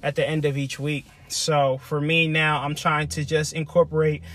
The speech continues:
smarter training techniques. Like, I'd much rather just have an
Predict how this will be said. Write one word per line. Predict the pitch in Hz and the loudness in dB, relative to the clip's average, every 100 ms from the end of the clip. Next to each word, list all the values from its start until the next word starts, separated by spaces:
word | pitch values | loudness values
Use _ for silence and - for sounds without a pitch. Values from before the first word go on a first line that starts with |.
| - - | -16 -12
smarter | - - 165 175 175 156 | -8 -6 4 6 6 2
training | - 165 165 | 0 2 0
techniques. | 151 156 131 156 156 - - - - - 160 | 0 -2 0 -2 -4 -6 -14 -14 -16 -12 -2
Like, | 151 151 - - | 2 2 0 2
I'd | 196 208 175 | 4 4 4
much | 170 196 - | 8 8 6
rather | 151 151 160 175 185 170 | 0 4 6 6 2 0
just | 165 180 | 0 -2
have | - 185 185 156 - - - | 2 6 6 4 -6 -20 -10
an | 160 | -6